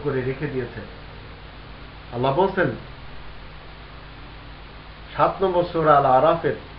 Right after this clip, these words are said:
একশো ঊনসত্তর এবং একশো সত্তর আয়াতে, فخلف من بعدهم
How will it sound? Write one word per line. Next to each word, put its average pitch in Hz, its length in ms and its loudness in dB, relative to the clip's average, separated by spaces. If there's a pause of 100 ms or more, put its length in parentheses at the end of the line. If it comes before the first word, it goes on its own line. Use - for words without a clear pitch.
(220)
একশো 139 300 -2
ঊনসত্তর 151 560 2
এবং 156 280 4
একশো 143 280 0
সত্তর 175 320 0
আয়াতে, 131 340 4 (2500)
فخلف 208 520 6
من 175 280 8
بعدهم 185 360 8